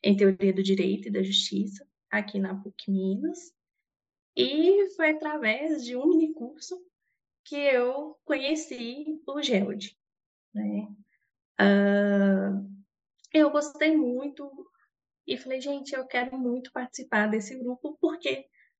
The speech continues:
tem relação com a minha pesquisa do, do mestrado", porque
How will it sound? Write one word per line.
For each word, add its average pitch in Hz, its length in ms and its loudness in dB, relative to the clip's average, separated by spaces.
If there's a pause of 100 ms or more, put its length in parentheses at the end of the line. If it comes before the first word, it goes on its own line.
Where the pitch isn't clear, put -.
(160)
tem 277 840 4
relação 294 460 2
com 269 80 -8
a 269 40 -6
minha 262 260 -8 (240)
pesquisa 247 720 2 (140)
do, 196 260 6
do 208 160 4
mestrado", 233 640 0
porque 254 540 -6